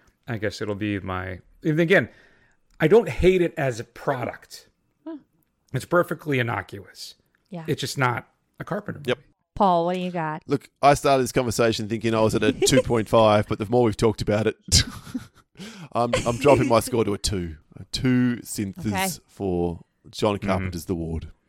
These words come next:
Speaker 2: I also started, started thinking two point five. I'm gonna leave it as a two point five for myself 'cause I find this to be just as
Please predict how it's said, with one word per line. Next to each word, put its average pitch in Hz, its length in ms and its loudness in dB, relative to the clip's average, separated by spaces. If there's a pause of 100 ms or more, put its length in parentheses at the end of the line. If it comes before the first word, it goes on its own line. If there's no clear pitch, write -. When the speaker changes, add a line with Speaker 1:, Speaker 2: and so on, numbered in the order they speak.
(120)
Speaker 2:
I 220 180 2
also 226 500 2
started, 214 440 -2 (120)
started 196 380 -4
thinking 202 500 -6
two 226 160 0
point 202 260 -4
five. 196 400 2 (300)
I'm 226 140 -2
gonna 269 240 0
leave 233 360 -2
it 302 180 2 (320)
as 254 200 -12
a 277 60 -8
two 294 200 -4
point 294 300 -6
five 294 240 -2
for 294 140 -4
myself 277 500 -2
'cause 262 140 -2
I 233 160 -2
find 254 260 -4
this - 160 -6
to 240 80 -8
be 208 180 -8
just 185 540 -2
as 180 440 -2